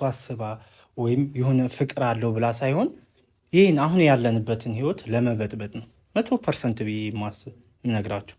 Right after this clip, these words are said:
ምክንያቱም ሶፊያን አውቃታለሁ። ለልጁ ብታስብ መጀመሪያውኑ በቃ «ምን አጣልቷቸው?» ብላ በደንብ ይግባባሉ። ማስታረቅ መሞከር ትችል ነበር ከድሮ።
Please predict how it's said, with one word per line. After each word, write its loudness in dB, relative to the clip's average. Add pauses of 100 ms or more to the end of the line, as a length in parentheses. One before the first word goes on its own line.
ምክንያቱም -2
ሶፊያን -2
አውቃታለሁ። -8 (1800)
ለልጁ 6
ብታስብ -2 (1200)
መጀመሪያውኑ 2 (360)
በቃ -10
«ምን 0
አጣልቷቸው?» -4
ብላ 2 (380)
በደንብ 2
ይግባባሉ። 0 (280)
ማስታረቅ -2
መሞከር -4
ትችል -8
ነበር -6
ከድሮ። 6